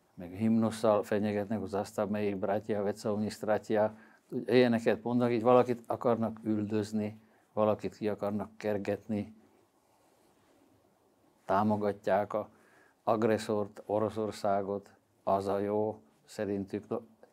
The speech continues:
És itt az a kérdés, hogy a, mit akarnak a szavazók. Vagy olyan fajta politikát, mint amit a Progressivne Slovensko nyújt, nem kritizál, nem úgy akar előre ke-, vagyis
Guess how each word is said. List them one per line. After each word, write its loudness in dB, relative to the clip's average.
És -4
itt -4
az 2
a 2
kérdés, -2
hogy 0
a, -2
mit -2
akarnak 0
a -8
szavazók. -4
Vagy 2
olyan 2
fajta -4
politikát, -2
mint 2
amit -2
a -6
Progressivne -2
Slovensko -2
nyújt, 0
nem 4
kritizál, -2
nem 4
úgy 4
akar 2
előre 4
ke-, -6
vagyis 0